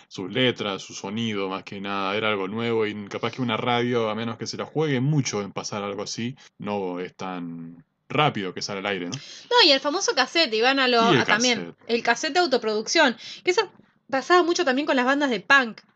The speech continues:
Speaker 2: que ellos grababan y, y los daban, y, o los vendían o los daban a lo-, al finales de sus toques, y claro, eso es un producto histórico tremendo, claro. Entonces, ¿cuál es la queja de ahora?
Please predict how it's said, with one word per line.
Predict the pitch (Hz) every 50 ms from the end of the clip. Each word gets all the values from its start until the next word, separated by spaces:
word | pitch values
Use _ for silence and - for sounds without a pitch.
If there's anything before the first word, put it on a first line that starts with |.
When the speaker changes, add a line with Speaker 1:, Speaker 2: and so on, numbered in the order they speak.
| _ _ _ _ _ _ _ _ _ _ _ _ _ _ - _ 247 233 _
Speaker 2:
que | 254 247 240 240 240 233 233 233 226 - - - - - - - - -
ellos | - 247 262 269
grababan | 269 262 247 240 247 262 277 285 294 302 302 294
y, | 262 240
y | 233 208 226 226 214
los | 220 214 208
daban, | 233 247 247 262 269 277 277 277 262 226
y, | 214 214
o | - - 202 185 151 151 185 190
los | 185 190 185
vendían | 180 180 190 202 226 254 269 247 220
o | 196 190
los | 180 190 190
daban | 208 208 226 240 247 240 214
a | 202 190
lo-, | 190 190
al | 190 175 190 196 190 185 185 185 185 180
finales | - - 202 196 214 226 247 254
de | 240 208
sus | - 202 190 175
toques, | _ _ - 196 220 220 - 254 262 294 403 - - - - - - - - -
y | - 208
claro, | - 294 339 381 285 226 -
eso | - 247 - - 392
es | 349 247 220 214 - - - - - - - - -
un | - - 214 208 175
producto | - 185 175 208 226 214 - 214
histórico | 170 - 240 240 240 202 202
tremendo, | 170 190 208 240 269 254 208 196 185
claro. | 302 277 208 170
Entonces, | 156 175 254 277 - 330 302 - _
¿cuál | - 330 349
es | 339
la | 311 269 240
queja | - 277 262 - 269 240
de | 214 208
ahora? | 196 196 196 185 160 156 147